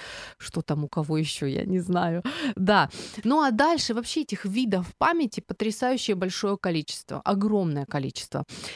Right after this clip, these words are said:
Э, и я назову только самые основные для того, чтобы мы с вами смогли сегодня,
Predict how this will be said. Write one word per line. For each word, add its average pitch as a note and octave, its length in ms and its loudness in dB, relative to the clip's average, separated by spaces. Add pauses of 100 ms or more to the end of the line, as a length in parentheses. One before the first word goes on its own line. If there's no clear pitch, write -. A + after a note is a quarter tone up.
Э, F#3 200 4
и F3 180 0
я B3 440 4 (120)
назову A#3 440 2
только A3+ 300 0
самые A3 360 2
основные A#3+ 680 0 (100)
для G3+ 220 0
того, C#4+ 220 0
чтобы G3+ 300 0
мы A3+ 120 4
с - 120 -4
вами G#3+ 200 4
смогли G#3 420 0
сегодня, F#3 600 2